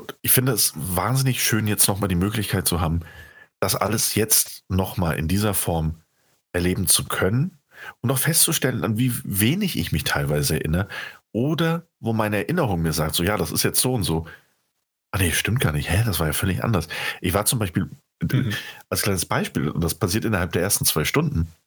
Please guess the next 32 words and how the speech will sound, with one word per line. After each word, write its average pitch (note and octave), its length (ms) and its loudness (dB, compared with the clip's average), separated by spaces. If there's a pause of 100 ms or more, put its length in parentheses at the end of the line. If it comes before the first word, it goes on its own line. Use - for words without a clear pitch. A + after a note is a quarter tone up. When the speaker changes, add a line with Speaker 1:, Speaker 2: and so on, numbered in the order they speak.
Speaker 1:
<laughs> - 280 -20
ich B2 140 2 (240)
war, G2+ 400 2 (240)
ich G2+ 100 0
war A#2 100 4
geradezu A2 460 0
schockiert C3+ 680 0 (360)
darüber, D#2+ 460 0 (340)
dass G#2+ 180 0
man A#2 140 0
ja G2 160 0 (140)
quasi F#2 760 0
seine F2 260 0
gesamte A2 720 0
Crew C3 540 2 (1160)
im F#2+ 100 -2
ersten E2+ 340 2
Teil D2 360 0 (600)
mit, A2 180 -2
mit A2 260 -2
all D#3+ 260 2
diesen E3+ 320 0
tollen E3 380 2
Figuren, B2+ 540 2
die F#2 180 0
ich, F#2 100 -4
die G2+ 260 2
ich - 100 -4
mehrere C3 720 0
hundert F3 320 0
Stunden D3+ 460 0
lang, D2+ 260 0